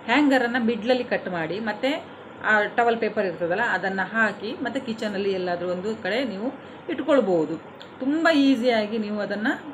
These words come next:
ಯೂಸ್ ಮಾಡ್ಕೊಳ್ಬೋದು. ಎಷ್ಟು ಸಿಂಪಲ್ ಆಗಿದೆ ನೋಡಿ ಟಿಪ್ಸ್ ಅಲ್ವಾ? ನಾವೀಗ ಹಾಟ್ ಬಾಕ್ಸಲ್ಲಿ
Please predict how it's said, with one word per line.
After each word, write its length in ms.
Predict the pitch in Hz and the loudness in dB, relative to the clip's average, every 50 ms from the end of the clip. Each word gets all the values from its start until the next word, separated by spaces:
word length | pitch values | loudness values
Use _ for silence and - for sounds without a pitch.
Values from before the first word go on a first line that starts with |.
| - | -2
ಯೂಸ್ 220 | 233 240 226 202 202 | 0 0 2 2 2
ಮಾಡ್ಕೊಳ್ಬೋದು. 720 | 202 190 - - - 165 156 143 147 151 147 143 - - - - - - - - - - | 2 0 0 0 0 -2 -2 -2 -4 -4 -4 -6 -8 -12 -14 -16 -18 -18 -18 -12 -6 -4
ಎಷ್ಟು 180 | 247 262 - 285 | -2 -2 -2 -2
ಸಿಂಪಲ್ 400 | - 254 247 254 262 320 294 277 | -2 0 0 2 2 4 4 4
ಆಗಿದೆ 280 | 226 190 180 175 170 | 2 2 2 0 0
ನೋಡಿ 200 | 170 175 170 160 | 0 -2 -2 -4
ಟಿಪ್ಸ್ 280 | 160 196 190 - - 202 | -2 -4 -4 -4 -2 -2
ಅಲ್ವಾ? 420 | 180 170 165 165 175 202 285 277 - - - - - - - - - - _ - - - - - - - - | 0 0 2 2 0 0 -2 -2 -6 -14 -16 -18 -18 -18 -18 -18 -20 -20 _ -20 -20 -20 -20 -20 -12 -4 0
ನಾವೀಗ 280 | 233 247 254 269 254 247 | 2 2 2 2 2 2
ಹಾಟ್ 400 | 247 208 196 220 247 254 262 277 | 2 4 4 4 4 4 4 2
ಬಾಕ್ಸಲ್ಲಿ 540 | 247 220 220 - - 190 185 185 208 247 | 2 2 2 0 -2 -2 0 0 -2 -2